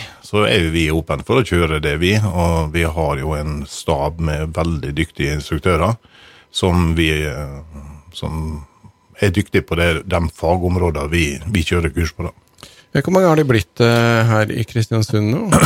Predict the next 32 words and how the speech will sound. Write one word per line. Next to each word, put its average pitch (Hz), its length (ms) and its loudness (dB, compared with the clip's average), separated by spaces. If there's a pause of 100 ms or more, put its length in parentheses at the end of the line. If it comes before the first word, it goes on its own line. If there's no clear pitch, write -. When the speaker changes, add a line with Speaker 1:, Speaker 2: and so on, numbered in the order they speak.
(220)
Speaker 1:
<clears throat> - 420 -4
Per 107 140 6
i 107 80 6
dag 117 280 6
så 127 120 2
er 117 40 4
vi 87 440 4
bare 92 300 4
fem 76 440 -2 (420)
faste 92 320 -2
ansatte, 87 540 2 (360)
men 92 200 2
vi 90 80 2
har 87 360 2
en 76 200 -4
instruktørstab 80 880 -2
som, 80 380 -2
eh, 78 380 -6
på 80 240 0
en 78 160 -2
toogtredve 78 920 -2
stykker 85 600 -2
som 92 540 0
går 87 220 0
på 67 240 -6
rotasjoner, 73 560 -6
vi 73 280 -10
leier 80 200 2
inn 69 120 -6
på 67 120 -12
timer. 69 300 -8 (800)
Speaker 2:
Ja, 156 240 6